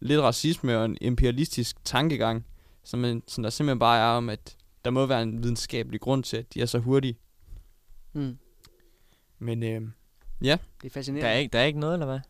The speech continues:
Speaker 3: Der er ikke noget med deres gener, de er mere... Øh
Speaker 1: Altså, ikke noget, man kan bekræfte.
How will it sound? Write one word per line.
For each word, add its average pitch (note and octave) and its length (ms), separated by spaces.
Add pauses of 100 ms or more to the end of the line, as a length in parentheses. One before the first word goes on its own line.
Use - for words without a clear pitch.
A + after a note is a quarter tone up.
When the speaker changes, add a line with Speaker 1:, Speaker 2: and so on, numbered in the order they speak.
(220)
Speaker 3:
Der B2+ 60
er - 20
ikke C#3+ 100
noget E3 120
med D#3 80
deres C3 160
gener, B2+ 440
de A#2+ 260
er A2 380
mere... A2+ 640
Øh G2+ 140
Speaker 1:
Altså, A#2+ 340 (360)
ikke F3 160
noget, F#3+ 160
man B2+ 100
kan C3 200
bekræfte. A#2 600